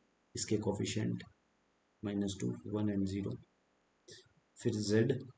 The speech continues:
x positive minus y, और ये फिर बाद में again positive, माइनस वन, माइनस टू, माइनस टू, माइनस फ़ाइव।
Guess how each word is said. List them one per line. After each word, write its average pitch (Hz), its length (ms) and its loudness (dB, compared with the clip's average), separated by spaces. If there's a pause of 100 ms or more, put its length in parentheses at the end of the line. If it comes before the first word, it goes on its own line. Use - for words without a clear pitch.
(680)
x 135 280 4 (520)
positive 104 600 4
minus 113 420 4
y, 117 220 6 (360)
और 113 260 -2 (420)
ये 107 220 4 (260)
फिर 107 180 -2
बाद 104 260 0
में 113 80 2
again 107 420 0
positive, 92 480 -2 (1000)
माइनस 98 500 2
वन, 123 300 0 (300)
माइनस 98 380 0
टू, - 180 2
माइनस - 500 -4
टू, - 140 -4 (220)
माइनस - 440 -6
फ़ाइव। - 160 -8